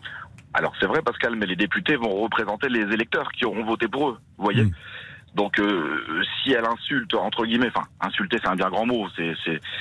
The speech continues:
Speaker 2: Bah,
Speaker 1: voilà,
Speaker 2: écoutez,
Speaker 1: c'est
Speaker 2: ce qui est intéressant, vous savez ce qu'on va faire ? On va vous
Speaker 1: Mhm.
Speaker 2: poser les questions, on va voir si, euh,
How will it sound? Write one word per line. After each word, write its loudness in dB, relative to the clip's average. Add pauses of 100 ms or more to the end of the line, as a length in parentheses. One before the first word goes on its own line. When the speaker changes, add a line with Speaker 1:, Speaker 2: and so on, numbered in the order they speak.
(420)
Speaker 2:
Bah, 0
Speaker 1:
voilà, 2
Speaker 2:
écoutez, 0
Speaker 1:
c'est -6
Speaker 2:
ce -10
qui 2
est 4
intéressant, 0
vous 0
savez 2
ce -4
qu'on 2
va 4
faire ? -2 (240)
On 2
va 4
vous 2
Speaker 1:
Mhm. 2
Speaker 2:
poser 4
les 0
questions, -2
on 2
va 4
voir 0
si, 0
euh, 0